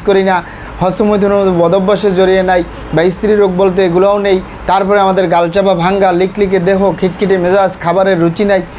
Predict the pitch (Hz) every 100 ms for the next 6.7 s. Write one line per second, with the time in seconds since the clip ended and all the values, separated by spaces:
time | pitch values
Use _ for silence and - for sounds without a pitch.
0 | - - 165 190 226 180 160 180 196 196
1 | 190 190 185 - - - 180 180 202 202
2 | 185 170 196 190 196 196 185 190 180 -
3 | - - - 196 220 240 240 185 143 117
4 | 104 80 - - - - 254 277 233 196
5 | 196 208 220 247 226 208 190 202 190 170
6 | 156 156 135 123 113 104 92